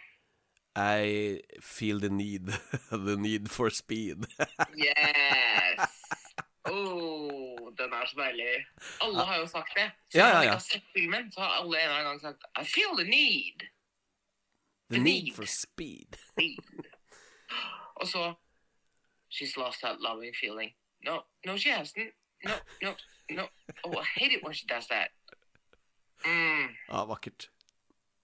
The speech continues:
Speaker 2: Men han skulle jo da vokse opp og bli en av de største stjernene på nittitallet,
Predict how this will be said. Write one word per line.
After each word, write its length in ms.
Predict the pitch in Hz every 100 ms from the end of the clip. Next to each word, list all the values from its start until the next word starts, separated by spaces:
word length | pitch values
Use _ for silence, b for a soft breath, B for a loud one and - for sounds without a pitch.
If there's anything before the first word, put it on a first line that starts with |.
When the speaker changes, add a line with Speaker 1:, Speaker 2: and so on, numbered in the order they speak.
| _ _ _ _ -
Speaker 2:
Men 120 | 190
han 240 | 196 190 220
skulle 280 | - 226
jo 40 | 202
da 120 | 185 180
vokse 240 | 185 -
opp 120 | 160 175
og 100 | 160
bli 320 | 156 151 151 B B B B
en 100 | 160
av 100 | 156
de 80 | 156
største 600 | 160 - - 180 - - 143
stjernene 320 | 131 113 117
på 100 | 123
nittitallet, 580 | 110 _ - 120 175